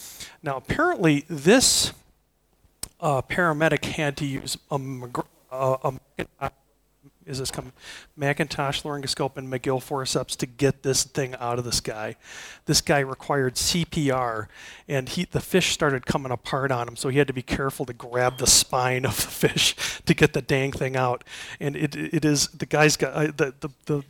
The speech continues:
unfortunately, this guy's got such an incredible, pathetic look on his face. I just have to smile, <laughs> like, "Oh my, <laughs> oh my God." But this is a,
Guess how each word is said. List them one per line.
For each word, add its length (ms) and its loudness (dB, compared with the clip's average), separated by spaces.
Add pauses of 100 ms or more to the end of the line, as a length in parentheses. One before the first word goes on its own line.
unfortunately, 520 0
this 100 2
guy's 180 0
got 160 0
such 220 4
an 80 0
incredible, 800 0
pathetic 440 -2
look 200 2
on 100 2
his 160 0
face. 260 -2
I 60 0
just 160 -2
have 180 4
to 80 -2
smile, 560 4 (160)
<laughs> 160 -10
like, 320 4
"Oh 80 8
my, 340 6
<laughs> 100 8
oh 40 10
my 200 10
God." 420 4 (920)
But 120 4
this 200 6
is 120 4
a, 200 2